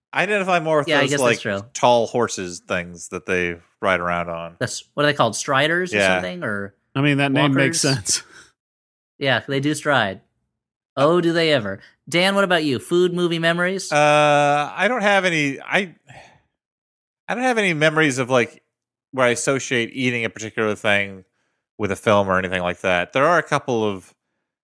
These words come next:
Speaker 1: uh, scenes in movies that re-, uh, that I remember involving food, like at the end of Big Night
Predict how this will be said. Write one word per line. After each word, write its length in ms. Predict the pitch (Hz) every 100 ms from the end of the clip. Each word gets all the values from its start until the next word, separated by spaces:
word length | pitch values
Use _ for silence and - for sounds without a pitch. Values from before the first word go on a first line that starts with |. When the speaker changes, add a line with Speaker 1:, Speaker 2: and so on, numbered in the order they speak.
| _ _ _ _ _ _ -
Speaker 1:
uh, 300 | 107 95 92
scenes 600 | - - 135 135 131 113
in 140 | 110 107
movies 500 | 123 117 107 98 -
that 180 | 98 95
re-, 140 | 120 113 -
uh, 120 | 107
that 160 | 107
I 340 | 104 104 98 87 _ _ _ _ _
remember 680 | 107 110 123 110 101 92 90 _ _ _ _ _ _ _ _ _ -
involving 460 | 110 143 170 123 95
food, 420 | 98 87 87 95
like 440 | 110 104 - _ -
at 160 | 110
the 100 | 120
end 120 | 117 110
of 120 | 90
Big 200 | 113 104
Night 320 | 104 101 101